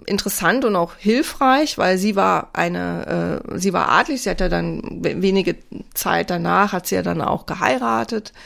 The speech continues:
Und er war bürgerlich und diese Kontakte in Adelskreisen, das war halt damals auch noch wichtig, ähm, für ihn, weil er hat auch ständig Geld gebraucht oder er hat halt gute Kontakte gebraucht, um da seine Experimente,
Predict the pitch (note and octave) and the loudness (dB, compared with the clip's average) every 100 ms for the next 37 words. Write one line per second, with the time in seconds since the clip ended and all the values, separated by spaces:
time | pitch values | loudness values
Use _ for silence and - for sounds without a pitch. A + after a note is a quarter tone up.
0 | - - - - - - G3 G3 G3 G3 | -20 -16 -16 -16 -16 2 4 6 4 0
1 | - - F3+ G#3 G3 F3 - F3 E3 D3+ | -2 -2 0 2 2 0 0 2 2 2
2 | D3 - - - E3+ E3 E3 F#3+ F#3+ F#3 | -2 -4 -6 0 0 0 -2 -4 0 0
3 | F#3 G3+ F#3 G#3 G3 - F#3+ F3 B2 F3 | 0 -2 -2 -4 -6 -2 0 2 0 -2
4 | F3 - F3 F#3+ F#3+ - F#3 E3+ F3 F3 | -2 -2 -2 -2 -6 -6 -2 0 0 -2
5 | F3 - D3+ D#3+ - E3 E3+ E3 - - | -6 -6 -4 -4 -2 -2 -2 -2 -4 -4
6 | E3 - G3+ - G3+ - - - F3 E3 | -6 -4 -6 -4 -4 -4 -10 -6 -4 -4
7 | E3 E3+ - A3 C#4 G#3+ E3+ E3 E3+ D#3+ | -6 -6 0 2 2 2 2 0 -2 -4
8 | - F3+ E3+ - E3+ F3 - B3 - F#3+ | -2 -2 -2 -2 0 0 -2 -8 -2 0
9 | G3 G3+ F#3 F3 E3 E3 E3 - F3 F3 | 2 0 -4 -2 -2 -4 -6 -6 -6 -4
10 | - A3 F#3 - E3+ D#3 - G3+ F#3 - | -2 -2 -4 -8 -6 -6 -6 -6 -6 -4
11 | E3 E3+ - E3 D#3+ E3 D3+ D3 D3 D3+ | -2 -2 -4 -6 -4 -6 -4 -2 -2 -2
12 | - - - D3+ D#3+ D#3+ E3 D#3 | -4 -6 -4 -2 -2 -2 -2 -6